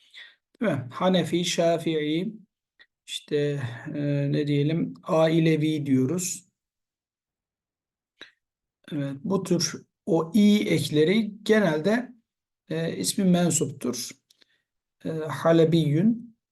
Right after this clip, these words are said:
Bunu şeyle de karıştırabiliriz bazen. E, benim zamiriyle dikkat edelim, karıştırmayalım. E, hareketsiz metinde. Veya bazen Aliyün gibi kelimenin kendi y'si olabilir. Dikkat etmek gerekir.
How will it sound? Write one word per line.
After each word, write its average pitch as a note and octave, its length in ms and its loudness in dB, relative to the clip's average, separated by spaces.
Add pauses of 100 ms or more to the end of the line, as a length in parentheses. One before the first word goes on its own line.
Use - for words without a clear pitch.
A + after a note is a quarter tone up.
(400)
Bunu C4 540 4
şeyle A3+ 440 0
de A3 160 0
karıştırabiliriz F#3 1000 -4
bazen. D#3 560 0 (220)
E, D3 320 -2 (140)
benim D#3 640 2 (100)
zamiriyle D3 960 -4
dikkat D#3+ 280 -4
edelim, B2+ 340 -2
karıştırmayalım. C3+ 1080 -4 (840)
E, D3 40 -6 (360)
hareketsiz C3 600 -2
metinde. B2+ 680 0 (600)
Veya F3 300 4
bazen F#3 360 4
Aliyün F#3 640 4
gibi D3 280 0
kelimenin F3 720 -6
kendi E3 520 -4
y'si D3 480 0
olabilir. C#3+ 760 -4
Dikkat C#3 320 -10
etmek B2 580 -10
gerekir. - 640 -12